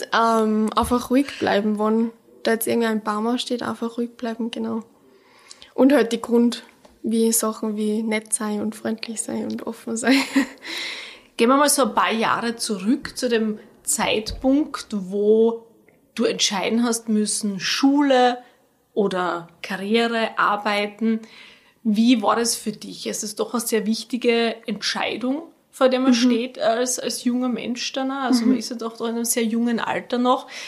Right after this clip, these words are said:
Speaker 2: Wie hast du das gehandhabt? Oder haben die Eltern und die Freunde da ein bisschen mitgesprochen, was du machen sollst? Oder war für dich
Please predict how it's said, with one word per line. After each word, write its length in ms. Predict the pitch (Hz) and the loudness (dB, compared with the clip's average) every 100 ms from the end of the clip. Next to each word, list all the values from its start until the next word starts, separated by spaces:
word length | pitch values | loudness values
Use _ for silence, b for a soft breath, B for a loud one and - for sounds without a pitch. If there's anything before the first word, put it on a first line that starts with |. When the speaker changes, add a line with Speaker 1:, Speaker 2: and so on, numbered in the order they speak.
| B B B | B B B
Speaker 2:
Wie 400 | 220 208 233 262 | 0 6 6 6
hast 300 | 247 240 - | 4 0 -2
du 60 | 240 | -2
das 200 | 233 233 | -2 -2
gehandhabt? 920 | 220 - - 214 - - 151 160 - | -4 -2 -2 -4 -8 -6 -4 -6 -10
Oder 160 | 196 202 | -10 -6
haben 140 | 208 | -6
die 160 | 208 - | -6 -4
Eltern 640 | 202 214 220 226 220 220 | -4 -4 -2 0 2 0
und 100 | 214 | -2
die 80 | 226 | -2
Freunde 480 | 214 196 196 220 233 | -6 -2 0 2 2
da 120 | 226 | 0
ein 40 | 220 | 0
bisschen 280 | 214 226 | -2 2
mitgesprochen, 840 | 220 226 240 226 - 214 214 233 220 | 2 0 -4 -8 -4 -4 -2 -4 -6
was 160 | 208 | -6
du 80 | 214 | -6
machen 360 | 214 196 208 233 | -2 -2 -2 -4
sollst? 500 | - 208 214 214 - | -2 0 2 0 -2
Oder 140 | 214 | 0
war 80 | 208 | 0
für 120 | 208 | -2
dich 260 | 226 233 233 | 2 2 2